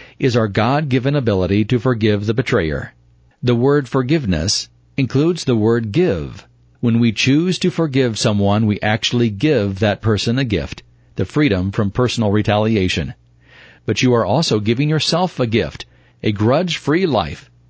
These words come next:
Trading our bitterness and anger for the love of God is a wonderful, life-giving exchange. Jesus taught that loving our neighbor as ourselves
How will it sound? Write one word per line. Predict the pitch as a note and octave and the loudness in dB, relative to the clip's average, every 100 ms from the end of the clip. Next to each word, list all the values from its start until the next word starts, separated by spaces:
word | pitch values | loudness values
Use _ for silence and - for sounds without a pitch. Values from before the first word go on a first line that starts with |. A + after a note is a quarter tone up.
| _ | _
Trading | - C#3 C3+ B2 | -4 0 2 2
our | G#2 | 0
bitterness | G2 B2 B2+ B2 A#2+ | 2 0 2 0 0
and | G2 | 0
anger | F#2+ B2 F#2+ D#2+ | 0 0 0 -2
for | - A#2+ | -2 0
the | G#2 | 2
love | G#2+ C#3 | 2 2
of | G#2+ | 0
God | F#2 C3+ A#2 C2+ - - - - | 0 0 0 -4 -10 -20 -8 -2
is | A2+ | 0
a | G#2+ | 0
wonderful, | F2 B2 D#3 D#3+ D3+ D#3 D#3 - | 2 0 0 -2 0 0 -2 -2
life-giving | G#2+ D3+ C#3+ B2+ A2+ C3 C#3 | 0 0 -2 -2 0 0 -2
exchange. | C3 - - E2 D2 - - - _ _ _ _ _ _ - | -2 -4 -2 -2 -4 -10 -12 -12 _ _ _ _ _ _ -2
Jesus | C#3 D#3+ A#2 G#2 | 0 2 0 0
taught | G#2+ G#2+ B2 | 0 0 0
that | F2+ | -2
loving | D#2+ A#2+ B2 A#2 | 0 0 2 2
our | G#2+ | 2
neighbor | G#2 B2 A2 G#2+ | 2 2 2 2
as | G#2+ | 2
ourselves | G#2+ F#2+ - C3 A2 B2 - | 2 0 0 2 2 0 -4